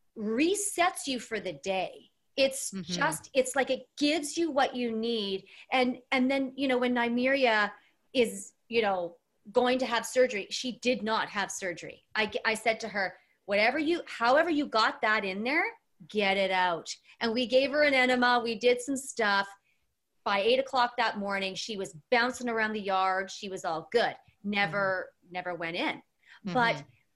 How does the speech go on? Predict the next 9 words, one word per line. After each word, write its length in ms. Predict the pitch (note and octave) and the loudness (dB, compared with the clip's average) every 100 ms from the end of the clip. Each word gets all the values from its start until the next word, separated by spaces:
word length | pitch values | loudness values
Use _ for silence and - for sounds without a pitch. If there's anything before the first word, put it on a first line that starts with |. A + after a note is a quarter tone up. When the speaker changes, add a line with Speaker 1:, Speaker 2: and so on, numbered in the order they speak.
| _ - | _ -4
Speaker 1:
the 120 | C4 - | -4 -4
fact 240 | E4 F#4 F4 | -10 -8 -6
that 80 | |
she 220 | - - C4+ | -6 -4 -4
wanted 320 | A#3+ A#3+ A3+ | -4 -4 -6
to 140 | G#3 - _ - | -10 -12 _ -14
drink 640 | G#3 G3+ A3+ A3+ - - - _ _ | -10 -6 -4 -4 -6 -12 -20 _ _
this 220 | G#3 G#3 - | -6 -6 -8
Absorb 440 | G#3 F3 G#3 F#3+ | -12 -6 -4 -4